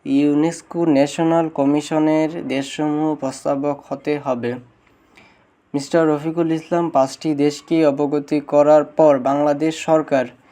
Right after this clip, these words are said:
বিষয়টিকে গুরুত্ব সহকারে দেখে এবং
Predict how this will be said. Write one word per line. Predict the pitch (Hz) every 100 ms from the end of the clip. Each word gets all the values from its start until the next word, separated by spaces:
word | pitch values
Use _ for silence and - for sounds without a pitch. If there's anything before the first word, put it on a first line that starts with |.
| - _ -
বিষয়টিকে | 135 135 160 160 160 170 170
গুরুত্ব | 147 143 147 - _ _ _ 156
সহকারে | 147 156 147 143 151 160
দেখে | 139 131 139 147 160 135
এবং | 131 143 131